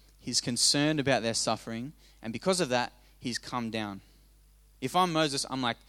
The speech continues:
This is so good. Like, we've been waiting for so many years for this to happen. We've been in slavery for so long. God's seen us, he's heard us, he's concerned about us, and he's come down, right? He's just gonna rescue us. He's literally just gonna, like, pick us up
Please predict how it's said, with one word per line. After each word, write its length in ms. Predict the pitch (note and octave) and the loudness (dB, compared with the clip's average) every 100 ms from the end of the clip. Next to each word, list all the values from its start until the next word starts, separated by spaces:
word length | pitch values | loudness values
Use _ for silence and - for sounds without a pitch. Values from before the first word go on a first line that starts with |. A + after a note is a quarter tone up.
| - - - | -20 -20 -8
This 140 | B2 | -4
is 80 | A2+ | 0
so 240 | - A#2+ G#2+ | 2 0 0
good. 220 | A2+ A2 - - | -2 -4 -10 -14
Like, 200 | G#2+ G2+ - - - | -12 -12 -16 -20 -10
we've 200 | B2 C#3+ | -4 -2
been 200 | C#3 A#2+ | 0 0
waiting 240 | A#2 B2 A#2 | 2 2 2
for 100 | A2 | 0
so 380 | - - C#3 | 0 0 0
many 160 | B2+ A#2 | 0 0
years 300 | A2+ A2+ G#2+ | 0 -2 -2
for 120 | - | -6
this 180 | G#2+ - | -8 -6
to 80 | A2 | -6
happen. 400 | A2+ A#2 A#2 A2+ - - | -8 -6 -6 -8 -14 -12
We've 100 | C3 | -6
been 140 | B2 A#2 | -2 0
in 80 | |
slavery 380 | A2 B2 A#2 G#2+ | 0 0 -2 -2
for 80 | - | -6
so 260 | - A#2+ A2+ | -2 0 -2
long. 220 | A2 G#2+ | -2 -2
God's 300 | B2 G#2+ - | 0 2 2
seen 260 | - C#3+ | 2 2
us, 220 | C#3+ C#3 - - - - | 0 -2 -6 -12 -20 -14
he's 180 | A2 - | -8 -2
heard 220 | B2 A#2+ | 0 0
us, 220 | A#2 - | 0 -4
he's 180 | A#2 - | -6 -8
concerned 440 | A2+ - C3 B2+ | -4 -2 -2 -2
about 180 | A2+ A2 | -4 -4
us, 180 | G#2+ - | -6 -8
and 100 | A2+ | -6
he's 120 | A2+ | -6
come 260 | - A#2 A2 | -6 -8 -6
down, 320 | A2 G#2 G2+ - - | -6 -8 -12 -20 -8
right? 140 | A#2 A#2 | -6 -4
He's 120 | A2+ | -4
just 160 | C3 | -2
gonna 220 | - G#2 G#2 | -2 -4 0
rescue 440 | A#2+ A#2+ - B2+ | 0 0 -4 -4
us. 280 | A#2+ - - - - - | -4 -6 -12 -18 -16 -8
He's 220 | A#2+ A2 | -4 -2
literally 340 | C3 - C3 | -2 -2 -4
just 180 | A#2 - | -4 -4
gonna, 220 | A#2+ G#2 - | -4 -6 -6
like, 180 | B2 G2+ - | -8 -8 -10
pick 200 | - C3+ | -12 -10
us 160 | A#2+ - | -8 -4
up 260 | A2+ G#2+ | -4 -6